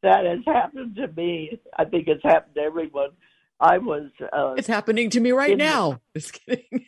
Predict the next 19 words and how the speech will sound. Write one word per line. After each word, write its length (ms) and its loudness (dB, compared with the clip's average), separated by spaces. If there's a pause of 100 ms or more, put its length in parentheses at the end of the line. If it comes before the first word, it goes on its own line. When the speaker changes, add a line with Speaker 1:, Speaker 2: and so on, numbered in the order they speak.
Speaker 1:
Yeah. 400 2 (180)
<laughs> 100 0 (580)
Oh 180 2
my 160 0 (160)
God. 200 -8 (2250)
I 160 8
Speaker 2:
The 80 4
Speaker 1:
met, 220 4
Speaker 2:
wind. 280 -4
Speaker 1:
um, 440 -8 (1080)
a 140 -2 (680)
fantastic 920 0
woman, 500 -8
Françoise 640 6 (100)
Gillot, 520 0 (640)
who 160 -2
was 400 0 (200)
with 320 2 (140)
Picasso 800 2